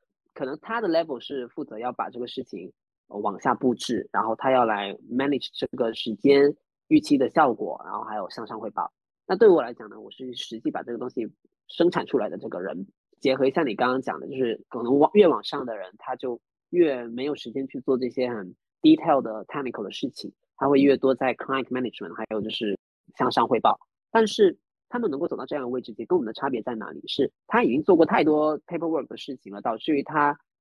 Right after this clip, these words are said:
已经积累了一个直觉，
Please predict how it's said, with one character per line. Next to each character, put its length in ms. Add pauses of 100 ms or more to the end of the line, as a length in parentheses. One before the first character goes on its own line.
(100)
已 180
经 280
积 200
累 180
了 300 (260)
一 140
个 300
直 260
觉， 240